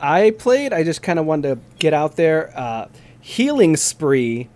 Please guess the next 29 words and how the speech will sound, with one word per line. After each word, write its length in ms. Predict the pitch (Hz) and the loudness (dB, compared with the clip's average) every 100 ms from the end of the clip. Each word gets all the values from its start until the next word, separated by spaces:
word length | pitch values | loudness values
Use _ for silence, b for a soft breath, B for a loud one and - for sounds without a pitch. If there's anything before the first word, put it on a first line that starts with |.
| - - - - | -20 -20 -12 2
I 100 | 202 | 2
don't 160 | 240 | 4
know 100 | 220 | 2
why 320 | 190 190 202 | 2 4 4
I 60 | 180 | 2
do 240 | 139 185 | 2 -2
this 160 | 196 - | -2 -4
to 80 | 170 | -2
myself, 380 | 147 - 151 127 | -4 0 -2 -2
but 100 | 143 | -2
I 60 | |
like 240 | 147 165 - | 0 -2 0
those 200 | 180 120 | -2 -2
work 300 | 120 151 - | 0 0 0
simulators. 800 | - 165 170 185 202 220 240 - b b b b _ | -4 0 0 0 2 0 -2 -12 b b b b _
And 240 | 151 147 135 | -4 -2 -4
this 480 | 135 165 185 - - _ - - | 0 0 0 -4 -12 _ -20 -4
is 200 | 156 131 | -2 -2
very 340 | 127 147 160 | 2 4 4
much 380 | 160 147 143 - - | 2 2 0 -4 -4
a, 600 | 139 135 127 123 117 113 b b b - - - - - _ - - | 0 2 2 0 -2 -8 b b b -20 -20 -20 -20 -20 _ -20 -6
if 100 | 151 | 2
you 100 | 226 | 4
watch 160 | 233 | 4
our 80 | 233 | 4
Twitch 220 | - 208 | 2 0
stream, 300 | - 175 160 | 0 0 0
we 140 | 147 143 | 0 0
have, 420 | 160 156 131 - | 2 2 0 -6